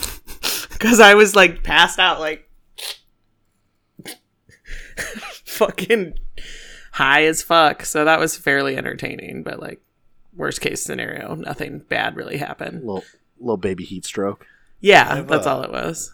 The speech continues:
Speaker 3: I have a similar story with involving being high in the grin. Um, so I had, I had multiple hernia surgeries while I was in the Marine Corps.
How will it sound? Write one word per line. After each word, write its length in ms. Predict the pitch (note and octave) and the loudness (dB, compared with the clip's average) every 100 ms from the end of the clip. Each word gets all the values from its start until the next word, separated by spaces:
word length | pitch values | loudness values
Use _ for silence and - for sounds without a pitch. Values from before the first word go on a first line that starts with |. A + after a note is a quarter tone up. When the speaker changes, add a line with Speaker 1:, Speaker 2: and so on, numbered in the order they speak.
| - - | -18 -14
Speaker 3:
I 60 | |
have 120 | C3+ | -8
a 200 | A2 E2 - - - - | -8 -10 -14 -20 -20 -18
similar 880 | - - - A#2 A2+ G#2+ F#2+ F2+ E2+ | -12 -10 -8 -8 -6 -6 -6 -8 -10
story 580 | - - G2 F#2 E2+ E2 | -12 -8 -8 -8 -10 -12
with 260 | E2+ E2 | -16 -16
involving 640 | F#2 E2+ F2 F2 F2 F2 E2 | -16 -12 -10 -10 -10 -14 -16
being 240 | E2+ E2 | -16 -14
high 380 | D#2+ F2 E2 E2+ | -14 -10 -8 -8
in 120 | E2 | -14
the 80 | D#2+ | -18
grin. 720 | C#2+ E2 F2 F2 D2 B1 F#2 _ _ _ _ _ _ _ | -20 -18 -16 -14 -18 _ -20 _ _ _ _ _ _ _
Um, 580 | G2+ G2 F#2+ F2 D2+ C#2+ _ _ _ _ _ _ _ _ _ _ - | -4 -2 -2 -6 -14 -20 _ _ _ _ _ _ _ _ _ _ -16
so 200 | - A#2 F#2+ | -8 -2 2
I 120 | A2+ | 2
had, 200 | G2+ D#2+ - | 0 -8 -4
I 100 | A2+ | -4
had 240 | F#2 E2 _ _ _ | -4 -12 _ _ _
multiple 500 | A#2+ G2+ G#2 G#2 F#2+ | -10 -4 -4 -4 -10
hernia 280 | F#2+ F#2 F2+ | -10 -12 -10
surgeries 500 | - F2+ E2 E2 - | -10 -10 -12 -14 -12
while 120 | E2+ | -12
I 20 | |
was 140 | D#2+ D#2+ | -12 -16
in 60 | |
the 60 | E2 | -10
Marine 180 | C3 E3 | -10 -10
Corps. 260 | - - | -12 -16